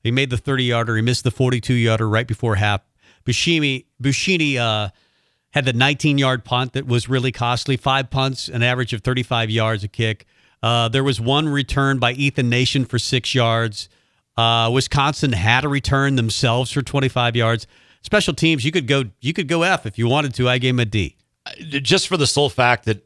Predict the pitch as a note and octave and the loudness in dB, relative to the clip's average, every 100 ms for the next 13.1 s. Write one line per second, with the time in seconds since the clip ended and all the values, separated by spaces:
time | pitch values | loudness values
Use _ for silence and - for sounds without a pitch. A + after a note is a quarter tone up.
0 | _ A#2 A2+ - D3+ - C3+ A#2 A2+ A2+ | _ -6 -4 0 0 2 2 2 2 2
1 | A#2 A2+ G#2+ A#2 B2 A2 - - G#2+ A2 | 2 2 2 0 0 -4 -10 -8 -8 -8
2 | - - B2+ C3 D#3 C3+ D3 D3+ A2 G#2 | -6 -2 -2 0 -2 -2 0 0 -2 -6
3 | F2+ _ _ _ _ - C#3 D3 C#3 C3 | -8 _ _ _ _ -12 0 2 2 0
4 | A2+ A#2+ C3+ C#3+ E3 D3 C#3 - C#3 D3+ | -2 0 2 2 0 -2 -4 -2 -2 -2
5 | C3 A#2+ B2+ G#2 - C#3 - A#2 A#2+ B2+ | -4 -2 -2 -4 -4 -4 0 0 0 -4
6 | A#2 A#2 - G#2+ G#2 G#2 A2 G#2 G2+ F#2 | -4 -2 -2 -2 -2 -2 -2 -2 -2 -2
7 | G2+ G2+ - F2+ G2 _ - - - B2 | -2 -2 -2 -2 -4 _ -20 -20 -4 2
8 | C3 C3+ C#3 F3+ D#3+ D#3 A#2 C#3+ D3+ C#3 | 2 2 0 -4 -4 -6 -4 -4 -2 -4
9 | G#2+ C3+ B2 B2+ B2 G#2 - - A#2+ A#2+ | -4 -2 0 0 -2 -4 -8 -6 -2 -2
10 | A2 - A2+ B2 A#2 - B2 B2 - - | -4 -8 -6 -4 -4 -6 -4 -4 -4 -4
11 | C#3 - D3 F#3+ D#3 C3 A#2 G#2+ A#2 D3 | -2 0 0 0 -2 -4 -4 -2 -2 -2
12 | C3 C3 A#2 A#2+ C3+ C#3 C#3 A2 A#2 G#2+ | -2 -6 -4 -4 -4 -6 -8 -4 -4 -4
13 | _ | _